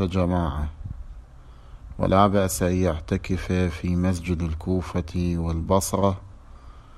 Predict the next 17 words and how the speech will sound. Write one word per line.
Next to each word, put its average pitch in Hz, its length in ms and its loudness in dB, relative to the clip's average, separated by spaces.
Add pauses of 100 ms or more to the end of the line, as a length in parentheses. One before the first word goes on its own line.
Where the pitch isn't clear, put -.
(300)
ومسجد 90 520 0
المدينة 90 920 0 (240)
ومسجد 87 600 0
مكة." 78 420 0 (1500)
هذه 98 340 4
الأربعة 87 500 2
منصوصة 90 760 0 (540)
ولا 82 220 2
إشكال 90 520 0
في 90 380 -2 (960)
جواز 87 460 4
الاعتكاف 82 760 -2
بها، 73 260 -2 (1200)
إنما 110 280 6
الكلام 110 420 4
في 92 220 0
غيرها، 80 560 0